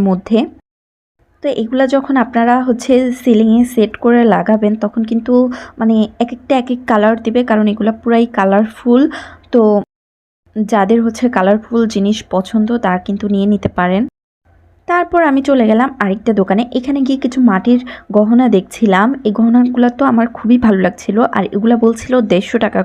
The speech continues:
করে। তার পাশে আবার ঘর সাজানোর বিভিন্ন জিনিস ছিল, আর এগুলার এক একটা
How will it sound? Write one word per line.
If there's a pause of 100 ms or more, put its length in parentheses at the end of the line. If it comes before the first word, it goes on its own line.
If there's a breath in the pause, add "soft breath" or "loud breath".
করে। (1400)
তার
পাশে
আবার (120)
ঘর (100)
সাজানোর (100)
বিভিন্ন (180)
জিনিস (180)
ছিল, (480)
আর (180)
এগুলার (100)
এক
একটা